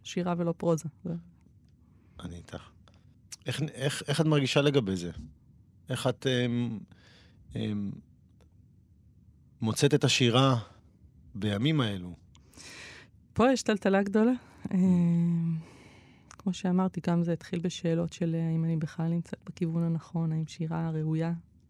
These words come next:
Speaker 1: אמ, בניסיונות, אה, רגע ל-, לחפש כיוונים אחרים. היום אני מרגישה שאני כן, יש לי אמון ב-, ב-, בשירה,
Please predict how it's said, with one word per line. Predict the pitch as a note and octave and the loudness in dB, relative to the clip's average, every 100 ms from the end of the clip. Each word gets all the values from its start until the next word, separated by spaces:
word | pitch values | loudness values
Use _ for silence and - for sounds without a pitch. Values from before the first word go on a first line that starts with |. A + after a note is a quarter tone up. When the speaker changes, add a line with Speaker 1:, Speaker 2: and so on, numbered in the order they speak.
| - | -10
Speaker 1:
אמ, | E3 E3 E3+ E3+ E3+ F3 - - _ | -6 -6 -6 -6 -6 -8 -12 -20 _
בניסיונות, | D#3 D#3+ D#3 - F3 - - E3 E3 - | -8 -6 -6 -4 -4 -4 -2 -2 -2 -4
אה, | E3+ D#3+ D#3+ - - - - - - - - F3 | -4 -4 -6 -12 -20 -20 -20 -20 -20 -20 -10 -2
רגע | E3+ E3+ E3 D#3+ | 0 2 2 2
ל-, | D#3+ - - - - | 0 -4 -16 -20 -4
לחפש | F3 - - F3+ | -2 0 0 0
כיוונים | - E3+ E3+ E3+ | 2 4 6 6
אחרים. | E3+ - F3+ E3 D#3+ E3+ - - - - - - - - - | 4 2 0 2 0 -2 -8 -20 -20 -20 -20 -20 -20 -20 0
היום | F#3 F#3 | 4 6
אני | G3 | 6
מרגישה | G3 F3+ F3+ F#3+ | 6 4 2 0
שאני | - F#3 F3+ F3 E3+ E3+ | 0 2 4 6 4 0
כן, | - F#3+ G3 F#3 F3+ F3 | 0 4 6 4 2 -2
יש | D#3+ | -4
לי | F#3+ F3+ E3 E3 - | -2 0 2 0 0
אמון | D#3+ D#3+ E3 D#3+ - E3+ | 0 2 2 -2 -8 -6
ב-, | E3+ E3 D#3+ D#3+ D#3+ - - - F#3 | -4 -2 -2 -2 -4 -8 -18 -10 -4
ב-, | D#3+ D3+ E3+ | -2 -2 -2
בשירה, | E3 - E3 D#3+ | -2 -2 -2 0